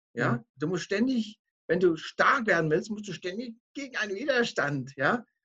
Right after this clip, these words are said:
Speaker 1: Der Hürdenläufer sieht die Hürde nicht als, als Hindernis oder als, als was Schlimmes an, sondern als Herausforderung.
Speaker 2: Genau, genau.
Speaker 1: Und das ist etwas, äh, womit ich mich auch jetzt zur Zeit wieder sehr intensiv beschäftige. Dieser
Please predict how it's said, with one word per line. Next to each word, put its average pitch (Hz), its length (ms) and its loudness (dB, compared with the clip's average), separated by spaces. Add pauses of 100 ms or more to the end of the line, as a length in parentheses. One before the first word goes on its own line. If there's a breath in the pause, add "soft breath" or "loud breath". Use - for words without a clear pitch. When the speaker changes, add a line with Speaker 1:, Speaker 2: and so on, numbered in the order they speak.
(120)
Speaker 1:
Der 175 160 6
Hürdenläufer 214 800 4 (260)
sieht 208 320 -4
die 160 100 0
Hürde 202 540 6 (280)
nicht 214 340 0
als, 160 340 2
als 147 240 -2
Hindernis 190 560 2
oder 147 220 0
als, 147 300 -2
als 143 240 -8
was 139 120 -10
Schlimmes 240 380 2
an, 202 260 -4
sondern 190 520 -2 (180)
als 190 160 -2
Herausforderung. 180 880 -2 (100)
Speaker 2:
Genau, 131 400 0 (380)
genau. 127 220 -4
Speaker 1:
Und 170 160 2 (420)
das 233 220 4
ist 226 140 -2
etwas, 190 680 0
äh, 156 320 2
womit 175 280 0
ich 165 60 -2
mich 208 220 0
auch 202 180 -4 (220)
jetzt 156 220 -6
zur 156 160 -10
Zeit 185 320 -2
wieder 156 400 0
sehr 170 220 0
intensiv 185 420 -4
beschäftige. 185 640 -4 (1300)
Dieser 185 300 4